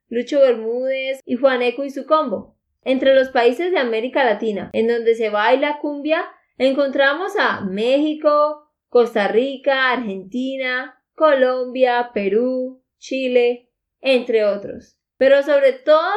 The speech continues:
se baila en la costa caribe y la región del Magdalena.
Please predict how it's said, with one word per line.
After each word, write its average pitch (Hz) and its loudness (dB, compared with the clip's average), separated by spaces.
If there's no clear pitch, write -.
se 339 0
baila 269 0
en 285 -6
la 247 -4
costa 214 -4
caribe 262 0
y 339 -2
la 233 2
región 226 0
del 196 -4
Magdalena. 220 -4